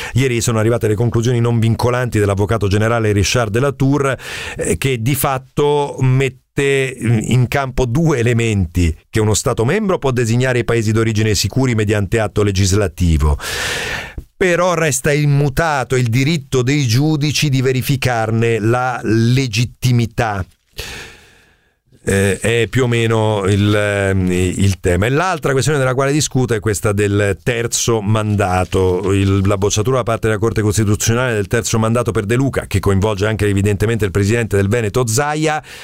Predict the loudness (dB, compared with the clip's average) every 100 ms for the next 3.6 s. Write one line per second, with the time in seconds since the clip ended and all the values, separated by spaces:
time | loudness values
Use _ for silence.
0 | -20 -20 _ -6 -2 0 0 0 0 0
1 | 0 0 0 0 0 0 2 0 2 0
2 | 0 0 0 2 0 0 0 2 0 0
3 | -4 -2 -2 -2 0